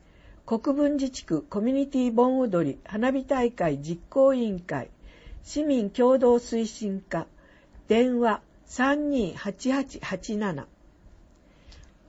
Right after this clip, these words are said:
八月四日、石橋納涼踊り花火大会。花火も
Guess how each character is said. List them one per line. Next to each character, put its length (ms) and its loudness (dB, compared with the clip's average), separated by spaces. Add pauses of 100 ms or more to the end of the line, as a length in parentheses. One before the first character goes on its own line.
(540)
八 320 -2
月 300 0
四 180 4 (160)
日、 220 0 (500)
石 280 -4
橋 480 -2 (120)
納 240 4
涼 300 4
踊 320 2
り 200 -6
花 280 0
火 100 -4
大 300 0
会。 320 -6 (1120)
花 340 2
火 100 4
も 160 -2